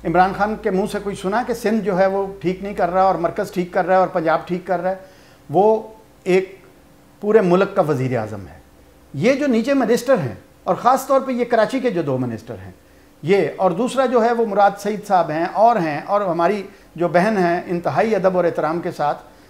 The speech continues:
मेरी वो बहनों की तरह हैं, मेरी colleague भी रही हैं पाकिस्तान People's Party में,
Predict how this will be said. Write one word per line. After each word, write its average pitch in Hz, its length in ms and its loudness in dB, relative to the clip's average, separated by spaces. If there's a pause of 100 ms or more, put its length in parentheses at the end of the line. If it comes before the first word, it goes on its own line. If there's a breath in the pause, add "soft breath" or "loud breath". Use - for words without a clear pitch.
(140 loud breath)
मेरी 165 200 -2
वो 180 120 0
बहनों 156 260 -2
की 180 100 -8
तरह 165 220 0
हैं, 175 120 0
मेरी 180 160 0
colleague 180 360 0
भी 202 60 -2
रही 170 200 0
हैं 156 100 -2
पाकिस्तान 143 420 -4
People's 131 260 -6
Party 127 320 -4
में, 165 280 -2